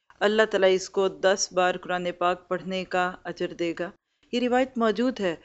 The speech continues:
लेकिन ज़ईफ़ है। हाँ, इस पे बात की जाए तो ये की जा सकती है कि कुरान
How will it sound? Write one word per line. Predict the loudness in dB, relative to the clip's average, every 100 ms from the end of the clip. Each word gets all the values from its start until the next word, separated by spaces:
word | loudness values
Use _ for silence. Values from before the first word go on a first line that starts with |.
| _ _
लेकिन | -4 -2 -4 2
ज़ईफ़ | 2 2 0
है। | -4 -4 _ _ _ _ _
हाँ, | 2 2 0 -4
इस | -6
पे | -2 4
बात | 6 6 4
की | -4
जाए | 2 4 4
तो | 0
ये | 2 0
की | 0 0
जा | 4 4
सकती | 4 -4 -4 -2 0
है | 0
कि | 0 -4
कुरान | 0 0 0